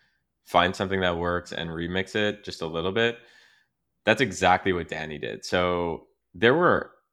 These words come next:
a million A I generated models that existed, some of them that were successful, like Lil Miquela from, from Brud, which has, m-, you know, multiple millions of followers.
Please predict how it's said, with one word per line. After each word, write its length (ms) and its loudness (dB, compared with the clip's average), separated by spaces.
a 80 -4
million 640 0
A 180 -2
I 160 0
generated 580 -4
models 880 -4
that 160 -2
existed, 600 -4
some 140 2
of 80 0
them 160 4
that 140 2
were 320 -6
successful, 500 -4
like 220 -8
Lil 180 -4
Miquela 640 -6
from, 380 -14
from 160 -12
Brud, 260 6
which 180 -6
has, 320 -4
m-, 220 -10
you 100 -8
know, 80 -6
multiple 420 -2
millions 640 -6
of 100 -20
followers. 680 0